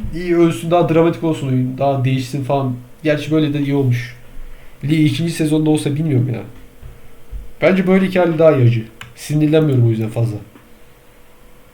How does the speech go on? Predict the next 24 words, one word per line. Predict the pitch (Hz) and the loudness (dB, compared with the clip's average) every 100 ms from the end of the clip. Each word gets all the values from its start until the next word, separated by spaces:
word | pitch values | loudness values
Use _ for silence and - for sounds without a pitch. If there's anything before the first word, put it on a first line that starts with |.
| - - - 151 | -20 -20 -12 -4
Ama | 165 156 | -2 0
bir | 175 | 0
bok | 175 - | -2 0
değişmiyor | 165 175 165 | -2 0 2
ya. | 123 | 2
Boş | 127 127 | 2 0
boşuna | 147 147 143 | -2 -2 -2
kolunu | 143 143 | -2 -4
kesiyorsun. | 123 120 113 - - - - - - - | -4 -4 -8 -14 -20 -20 -20 -20 -20 -10
Ona | 127 135 | -6 -4
biraz | 139 135 127 | -4 -4 -4
iyi | 123 | -4
içerledim | 131 127 123 120 | -2 0 2 2
ben | 104 | 0
açıkçası. | - 107 - - - - - - - - - - | -6 -12 -14 -18 -20 -20 -20 -20 -20 -20 -20 -12
Siz | 156 160 | -6 0
ne | 170 | 2
düşünüyorsunuz? | 156 143 123 131 131 131 | 0 -2 -4 -4 -8 -6
Yorumlarda | 135 143 147 147 147 | -4 0 0 2 0
belirtmeyi | 147 147 151 | 0 2 0
unutmayın. | 151 123 123 - - - - - - - - - - - - - - - 123 135 | 0 0 0 0 -12 -20 -20 -20 -20 -20 -20 -20 -20 -20 -20 -20 -20 -20 -14 -2
Mallık | 139 143 151 | -2 0 0
yaptığımı | 156 - 151 | 0 2 -2
düşünüyorsanız | 147 147 147 131 | 0 -2 -2 0